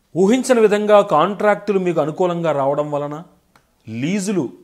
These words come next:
పొడిగింపబడడం వలన ఆర్థికమైనటువంటి లాభాన్ని మీరు వెనక వేసుకుంటారు. కొంతమంది వ్యాపారస్తులు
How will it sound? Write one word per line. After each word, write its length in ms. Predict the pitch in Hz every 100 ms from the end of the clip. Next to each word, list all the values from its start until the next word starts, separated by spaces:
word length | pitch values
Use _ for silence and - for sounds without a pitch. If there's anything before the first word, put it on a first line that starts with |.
| _ _ _ _ 139
పొడిగింపబడడం 920 | 165 190 247 240 208 170 175 175 165
వలన 380 | 151 160 202 - - _ _ -
ఆర్థికమైనటువంటి 920 | 104 170 190 196 190 190 170 160 147
లాభాన్ని 480 | 135 139 127 151 143
మీరు 180 | 135 123
వెనక 260 | 113 120
వేసుకుంటారు. 600 | 113 101 - 85 - - _ _ _ _
కొంతమంది 680 | - 185 208 214 247 214 156
వ్యాపారస్తులు 1000 | 143 139 180 220 208 196 - 175 117 113